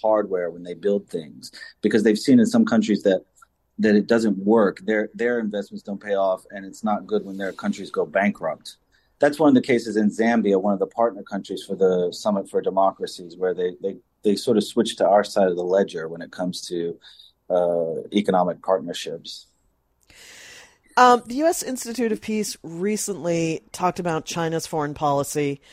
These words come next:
Speaker 2: as rule by law, not rule of law. Now, that sounds clever, but what does it actually mean, Andrew?
Speaker 1: Well, they have this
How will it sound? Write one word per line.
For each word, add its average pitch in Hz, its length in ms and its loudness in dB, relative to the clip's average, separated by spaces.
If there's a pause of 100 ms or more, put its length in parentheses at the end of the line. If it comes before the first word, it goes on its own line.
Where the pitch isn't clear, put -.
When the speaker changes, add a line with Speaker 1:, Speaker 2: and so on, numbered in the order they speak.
(300)
Speaker 2:
as 151 240 0
rule 190 340 2
by 151 360 4
law, 123 420 0
not 165 340 0
rule 156 380 -2
of 143 260 4
law. 123 380 -2 (400)
Now, 220 80 0
that 247 180 4
sounds 269 200 0
clever, 175 360 2
but 160 100 -8
what 185 120 0
does 202 140 -2
it 214 80 -2
actually 175 360 0
mean, 135 300 -6
Andrew? 127 440 -8 (1040)
Speaker 1:
Well, 233 280 6
they 208 180 8
have 196 340 2
this 175 360 2